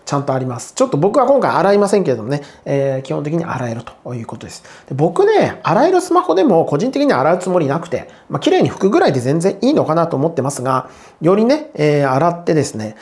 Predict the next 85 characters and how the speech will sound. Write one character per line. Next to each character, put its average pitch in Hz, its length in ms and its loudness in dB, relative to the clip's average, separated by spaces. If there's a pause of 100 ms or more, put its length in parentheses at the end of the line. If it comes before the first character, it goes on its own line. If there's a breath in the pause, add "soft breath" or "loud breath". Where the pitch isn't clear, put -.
(160 loud breath)
ま 151 360 0
あ、 - 0 -
あ 139 80 2
の、 135 120 -2
細 143 200 0
菌 151 180 -4
と 151 80 2
か 131 80 -2
気 - 160 -8
に 143 60 -2
な 147 100 0
る 139 60 -2
方 117 200 -2
は - 340 0
洗 135 280 0
え 131 60 0
る 139 100 -2
と 143 100 -4
い 143 100 0
う 185 60 0
の 196 100 2
は、 135 120 2
ま 135 120 0
あ、 - 120 -8
い 139 120 -2
い - 40 -6
の 117 100 -10
で 170 80 0
は 196 140 2
な 120 80 -6
い 110 80 -8
で 98 80 -12
し - 80 -12
ょ 95 60 -12
う - 20 -16
か。 - 180 -16 (200)
こ - 160 -6
の 185 160 0
ね、 156 360 0
本 254 380 0
体 143 380 -2
な 127 200 -4
ん 131 180 -4
で 123 100 -10
す - 200 -14
け - 120 -16
ど、 127 200 -8
見 123 160 -8
て 147 160 -4
く 139 180 -8
だ 104 100 -10
さ - 280 -12
い。 - 80 -20 (560 soft breath)
先 269 440 -2
進 269 360 -2
的 254 400 -4
で 240 80 2
は 156 160 4
な 147 160 0
い 170 60 0
し、 98 360 -10 (380 soft breath)
そ - 200 -8
の、 139 500 -2
テ 277 140 0
ン 349 140 4
シ - 100 -2
ョ 190 80 4
ン 147 60 0
が 123 80 -6
す - 140 -10
ご 190 100 0
く 190 60 -4
上 139 100 -2
が 180 120 0
る 196 40 2
わ 196 80 2
け 190 80 -6
で 139 60 -2
は 127 80 -4
な 135 80 -4
い 147 40 -4
ん 139 60 -4
で 104 80 -8
す - 140 -12
が、 127 240 -8